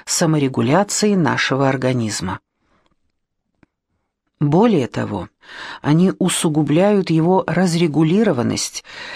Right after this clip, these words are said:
и если продляют на какое-то время жизнь человека, то делают его инвалидом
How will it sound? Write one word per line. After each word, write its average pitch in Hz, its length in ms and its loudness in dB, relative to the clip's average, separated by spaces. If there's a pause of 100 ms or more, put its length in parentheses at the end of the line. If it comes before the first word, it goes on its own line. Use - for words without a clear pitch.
и - 80 0
если 220 500 2
продляют 190 600 2
на 131 100 2
какое-то 156 440 2
время 156 360 2
жизнь 156 340 0
человека, 214 680 2 (320)
то 196 100 2
делают 247 420 2
его 190 240 2
инвалидом 208 840 2